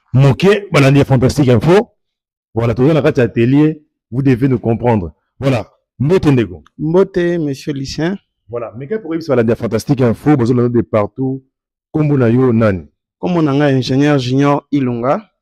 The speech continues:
Speaker 2: Depuis, euh, Kinshasa. Alors, je suis là devant vous en train d'installer, euh, l'écloserie. L'é-, c'est quoi l'écloserie? L'écloserie,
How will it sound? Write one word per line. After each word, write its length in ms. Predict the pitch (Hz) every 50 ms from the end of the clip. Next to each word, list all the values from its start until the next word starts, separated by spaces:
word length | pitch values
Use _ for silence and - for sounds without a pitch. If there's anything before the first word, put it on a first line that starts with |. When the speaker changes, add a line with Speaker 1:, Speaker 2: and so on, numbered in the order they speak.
| _ _ _ _ _ _ _ _ _ _ _ _ _ _ _ _ _ -
Speaker 2:
Depuis, 440 | 131 127 - - 160 156 151 143 135
euh, 260 | 131 127 123 120 120
Kinshasa. 840 | 120 - 143 135 135 131 - 120 113 110 - - - 139 185 254 294 _ _ _ _ _ _ _ _ _ _ _ _ _ _ _ -
Alors, 600 | - 127 127 139 151 156 156 160 156 147 147 - _ _ _ _ _ _ _ _ _ _ _ _ _ _ _ _ - -
je 220 | 123 120 131 139
suis 220 | 131 - - 170
là 200 | 160 160 160 156
devant 420 | 147 139 131 123 123 139 151 151 139
vous 320 | 123 127 139 160 180 175
en 120 | 147 127 127
train 240 | - - 151 147
d'installer, 800 | 135 123 120 120 117 113 - - 117 117 120 135 139 143 139 127
euh, 340 | 123 123 120 120 120 120 120 120
l'écloserie. 1000 | 120 123 131 143 135 _ - 156 160 151 143 127 143 143 135 143 151 135 113 - _ _ _ _ _ _ _ _ -
L'é-, 160 | 127 135 - _ _ _
c'est 280 | - - - 156 151 _
quoi 200 | - 226 226 214
l'écloserie? 800 | 202 165 143 - _ - 135 131 127 120 135 131 120 120 127 120
L'écloserie, 1040 | 117 123 131 127 _ - 143 143 139 127 135 127 123 127 139 160 175 185 208 -